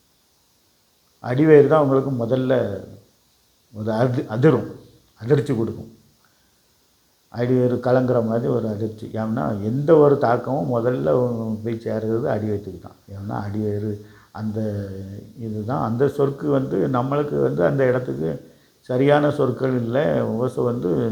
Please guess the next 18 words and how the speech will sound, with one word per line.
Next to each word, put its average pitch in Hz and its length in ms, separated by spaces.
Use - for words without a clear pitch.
ஜாப்பனீஸ் 131 580
மொழியில 120 560
அதுக்கு 120 260
தான்தேன் 143 600
அப்படின்னு 131 400
சொல்லுவாங்களாம். 107 500
தான்தேன் 127 680
தான் 180 320
உங்களை 123 280
இயக்குது. 131 500
இந்த 120 160
தான்தேனுக்கு 151 840
உறவு 147 240
வந்து 143 280
குழந்தையா 160 500
இருக்கும்போது 139 460
அந்த 156 180
மூச்சு, 147 460